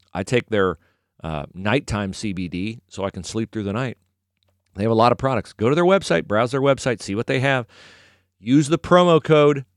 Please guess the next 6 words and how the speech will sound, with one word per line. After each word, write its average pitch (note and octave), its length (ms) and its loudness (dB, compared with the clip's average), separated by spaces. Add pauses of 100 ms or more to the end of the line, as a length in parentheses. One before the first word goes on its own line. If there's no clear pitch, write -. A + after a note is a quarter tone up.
(120)
Bruce C3 760 0 (480)
to G2 80 -18
save A2+ 340 -2
fifteen C3+ 560 -6
percent A#2 360 -4
off G#2 340 -2